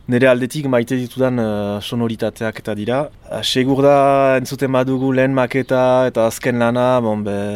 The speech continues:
desberdintasunak badira, la ere, eh, asko aldatu da.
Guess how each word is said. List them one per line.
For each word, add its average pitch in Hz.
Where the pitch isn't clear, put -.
desberdintasunak 120
badira, 113
la 110
ere, 131
eh, 107
asko 226
aldatu 208
da. 185